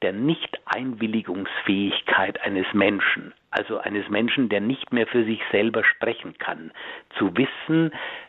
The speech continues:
äh, in welcher Situation er unter Umständen lebensverlängernde Maßnahmen ablehnt und nicht mehr haben möchte.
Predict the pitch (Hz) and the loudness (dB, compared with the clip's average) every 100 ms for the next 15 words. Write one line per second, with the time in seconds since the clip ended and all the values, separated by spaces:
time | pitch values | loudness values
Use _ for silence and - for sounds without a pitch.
0 | _ 117 117 - 127 107 143 175 - 175 | _ -4 0 2 2 4 4 2 -2 -4
1 | - 147 120 113 - - 123 143 151 - | -4 -4 -2 -2 -4 0 2 2 0 0
2 | 120 - 113 107 101 - 156 160 - - | 2 2 -2 -4 -2 0 0 2 0 2
3 | 127 123 - 123 107 104 107 120 156 - | 0 0 -6 -8 -6 -2 0 2 0 -2
4 | - 127 120 120 120 113 92 87 85 95 | 0 0 0 -2 -2 -2 -2 0 2 0
5 | 107 113 101 101 - - - 135 123 120 | 0 -2 -2 -4 -6 -6 -4 -6 -6 -6
6 | 120 110 104 113 - - 113 - 120 120 | -6 -8 -6 -6 -6 -2 0 2 0 0
7 | 95 76 - - | -6 -8 -12 -12